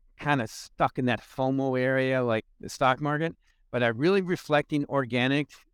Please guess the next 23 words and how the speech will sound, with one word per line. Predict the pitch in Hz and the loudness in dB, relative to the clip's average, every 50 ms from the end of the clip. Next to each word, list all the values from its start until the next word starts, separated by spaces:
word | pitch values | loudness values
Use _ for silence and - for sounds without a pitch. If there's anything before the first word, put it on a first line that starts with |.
| _ _ _ _ _ _ | _ _ _ _ _ _
um, | 98 117 113 107 104 104 104 107 107 _ _ _ _ _ _ _ _ _ _ _ _ - | -4 -2 0 2 2 0 -2 -4 -8 _ _ _ _ _ _ _ _ _ _ _ _ -8
global | - 123 139 139 131 139 | -2 -2 0 0 0 -2
economy. | - - 143 143 180 208 226 - | -2 0 0 0 2 0 -2 -4
Commodities | - 131 131 139 165 214 247 170 117 107 123 139 131 110 | -4 -2 0 2 4 4 4 2 0 -2 -4 -4 -4 -2
down | - 127 120 120 110 | 0 0 0 0 -2
twenty-five | - 120 131 160 160 - 165 156 160 - - | -4 -4 -4 -4 -2 0 2 0 0 0 -2
percent | 151 - - 139 127 131 117 - _ _ _ _ _ _ _ _ _ - | -6 -4 -2 -2 -2 -2 -4 -8 _ _ _ _ _ _ _ _ _ -10
from | - 123 113 110 | -6 -4 0 2
last | 113 110 120 123 - - - - | 2 2 2 2 -2 -8 -8 -4
year's, | 131 120 123 110 - - - - _ - | -2 -2 -2 -2 -6 -10 -14 -16 _ -8
if, | 117 104 - - - | -8 -8 -8 -6 -4
on | 127 117 107 | -2 -2 -2
a | |
twelve-month | - - - 139 135 139 139 131 117 - | -2 0 2 2 2 2 2 0 0 0
basis | 113 107 98 - 101 90 - - | 0 -2 0 -2 -8 -6 -2 0
right | 104 101 | 0 2
now. | 101 98 95 | 2 2 2
That's | 101 110 - - | 2 0 -2 -4
a | 113 | -10
Bloomberg | - 113 117 113 107 107 101 - | -8 -4 -4 -2 -2 -2 -2 -4
Commodity | - 101 101 98 95 92 90 | -4 -2 0 0 0 0 -2
Index. | 90 85 - - - | -4 -4 -6 -12 -12
Is, | - 104 95 - - | -12 -12 -12 -12 -16